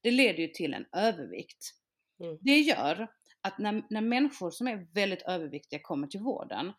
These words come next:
Speaker 1: då ska de få veta hur de ska gå ner i vikt. Jag önskar att man tittade på tjocka människor och sa, "Du kan ha en ätstörning. Och innan du ska tänka på din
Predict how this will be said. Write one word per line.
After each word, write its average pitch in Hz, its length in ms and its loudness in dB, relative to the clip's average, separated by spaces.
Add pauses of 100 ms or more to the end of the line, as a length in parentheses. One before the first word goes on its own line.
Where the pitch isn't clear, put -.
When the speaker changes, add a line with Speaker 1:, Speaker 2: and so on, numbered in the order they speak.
(100)
Speaker 1:
då 220 100 -10
ska - 120 -2
de 247 100 0
få 196 140 -10
veta 190 340 -2
hur 170 120 -12
de 165 160 -4
ska 160 100 -12
gå 160 120 -6
ner 160 160 -4
i 196 60 -6
vikt. - 340 -6 (340)
Jag 208 240 2
önskar 220 320 0
att 180 100 -4
man 180 120 -4
tittade 196 340 -6
på 165 200 -6
tjocka 247 320 -4
människor 175 360 -6
och 156 100 -10
sa, 139 400 -6 (280)
"Du 294 140 2
kan 135 180 -10
ha 135 80 -6
en 269 240 -2
ätstörning. 165 640 -10 (220)
Och - 140 -8
innan 233 300 0
du 269 180 2
ska 202 160 -6
tänka 196 400 -4
på 165 140 -8
din 156 280 -2